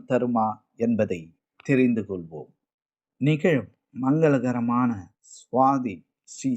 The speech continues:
சோபக்கிருது வருஷம் உத்தராயணம் பங்குனி மாதம் முப்பத்தி ஒண்ணாம் தேதி, பதிமூன்று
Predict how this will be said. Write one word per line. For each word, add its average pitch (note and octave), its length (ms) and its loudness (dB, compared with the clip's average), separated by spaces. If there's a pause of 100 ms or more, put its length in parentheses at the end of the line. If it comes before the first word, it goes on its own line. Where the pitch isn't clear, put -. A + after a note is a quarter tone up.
சோபக்கிருது C3 880 -4
வருஷம் F#2+ 480 -12 (680)
உத்தராயணம் C3+ 760 2 (640)
பங்குனி E3 440 2
மாதம் A2+ 460 0 (240)
முப்பத்தி C#3 540 -2
ஒண்ணாம் A#2 500 -4
தேதி, F#2+ 300 -18 (540)
பதிமூன்று D3 600 0